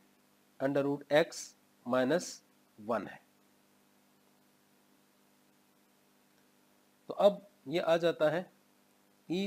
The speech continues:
power under the root x minus one।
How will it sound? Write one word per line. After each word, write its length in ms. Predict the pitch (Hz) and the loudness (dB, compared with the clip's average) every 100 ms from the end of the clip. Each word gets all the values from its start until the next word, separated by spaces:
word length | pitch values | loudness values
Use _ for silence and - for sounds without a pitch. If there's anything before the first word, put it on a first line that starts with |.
| - | 0
power 300 | 139 131 160 185 - _ _ _ _ _ _ _ _ _ _ _ _ - | 2 2 0 -6 -12 _ _ _ _ _ _ _ _ _ _ _ _ -6
under 240 | 143 165 170 | 0 0 0
the 100 | 151 | -2
root 260 | 151 151 151 143 | -2 -4 -2 -2
x 200 | 131 - - 131 | -2 -4 -4 0
minus 340 | 131 139 160 - | 2 2 -2 -2
one। 120 | 190 | -2